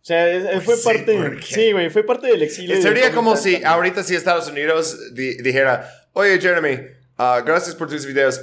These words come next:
Speaker 2: quédate en México para el resto de tu vida, no puedes regresar". <laughs> Es como,
Speaker 1: Uy.
Speaker 2: "Ya estoy aquí, ya estaba viviendo aquí", pero luego cuando te dicen eso,
Speaker 1: Pero
Speaker 2: dices, "Ouch".
Speaker 1: ahora imagina que
Speaker 2: <laughs>
Speaker 1: también el gobierno de Andrés Manuel te dice, "Ok,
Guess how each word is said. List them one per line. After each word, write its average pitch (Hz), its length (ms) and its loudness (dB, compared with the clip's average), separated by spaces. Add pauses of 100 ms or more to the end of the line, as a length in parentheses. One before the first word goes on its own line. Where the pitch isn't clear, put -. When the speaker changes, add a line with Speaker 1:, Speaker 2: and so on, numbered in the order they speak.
Speaker 2:
quédate 156 300 0
en 147 80 0
México 131 260 0
para 120 200 2
el 113 40 2
resto 117 220 -2
de 110 80 0
tu 113 100 -6
vida, 107 220 -8
no - 80 -6
puedes - 180 0
regresar". 359 440 -2 (300)
<laughs> 175 1120 0
Es - 120 -6
como, 214 200 4
Speaker 1:
Uy. 143 140 -2
Speaker 2:
"Ya 226 160 2
estoy 269 260 2
aquí, 170 460 0
ya 151 160 2
estaba 170 280 2
viviendo 147 400 0
aquí", 127 220 -2
pero 123 180 0
luego 127 260 2
cuando 131 260 0
te 123 60 -8
dicen 127 260 -4
eso, 131 360 -2 (720)
Speaker 1:
Pero 226 320 4
Speaker 2:
dices, 359 160 -4 (380)
"Ouch". 277 240 -12 (100)
Speaker 1:
ahora 170 260 4
imagina 185 500 0
que 165 100 0
Speaker 2:
<laughs> 151 100 0
Speaker 1:
también 156 520 0
el 151 160 0
gobierno 143 360 0
de 147 80 -4
Andrés 127 240 -12
Manuel 127 280 -18
te 139 80 -8
dice, 131 420 -10
"Ok, 165 200 -12